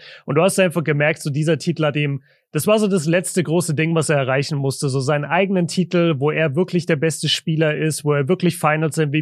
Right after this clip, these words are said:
P wird. Keiner kann was gegen den Titel sagen. Er wurde in der Saison auch noch bester Shooter all time oder der mit den meisten Dreiern all time.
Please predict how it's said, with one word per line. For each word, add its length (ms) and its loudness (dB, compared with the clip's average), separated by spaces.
P 220 -2
wird. 180 -2
Keiner 240 0
kann 240 -2
was 160 -2
gegen 160 -2
den 120 -2
Titel 300 -4
sagen. 400 0
Er 160 -2
wurde 240 4
in 80 2
der 100 4
Saison 340 2
auch 140 2
noch 240 0
bester 320 0
Shooter 360 0
all 260 2
time 320 0
oder 200 0
der 160 0
mit 140 -4
den 80 0
meisten 380 -2
Dreiern 340 0
all 160 0
time. 320 0